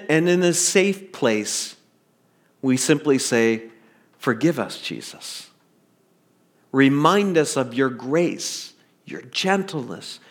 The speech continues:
your patience, your long suffering with us, your self-control." God, I pray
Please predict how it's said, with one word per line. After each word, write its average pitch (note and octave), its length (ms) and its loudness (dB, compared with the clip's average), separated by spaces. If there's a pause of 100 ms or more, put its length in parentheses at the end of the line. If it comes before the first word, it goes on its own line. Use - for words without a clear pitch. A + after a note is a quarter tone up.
(180)
your C3 160 2
patience, F#3+ 840 0
your F#3+ 120 6
long C4+ 460 2
suffering E3 720 0
with A#2 220 -4
us, A2+ 280 -6 (300)
your F3 140 6
self-control." G#3+ 1200 0 (840)
God, G3 360 6
I E3+ 140 4
pray G3+ 800 0